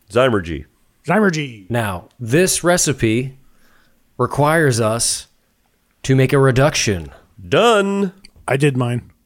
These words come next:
Speaker 3: I just texted you s-, something, but don't look at it just yet.
Speaker 1: Oh, shit.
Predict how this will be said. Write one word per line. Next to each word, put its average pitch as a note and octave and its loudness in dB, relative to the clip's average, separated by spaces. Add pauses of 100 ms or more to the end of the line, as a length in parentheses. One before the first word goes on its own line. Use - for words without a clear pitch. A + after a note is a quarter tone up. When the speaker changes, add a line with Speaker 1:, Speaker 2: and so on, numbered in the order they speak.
(200)
Speaker 3:
I A#2 -2
just A2+ -6
texted G#2+ -4
you F#2+ -2
s-, - -6
something, F#2 -4
but F2+ -4
don't G#2+ -2
look G2+ -2
at A2 0
it G#2 -6
just - -2
yet. - -8 (680)
Speaker 1:
Oh, G2+ -14
shit. G2 -14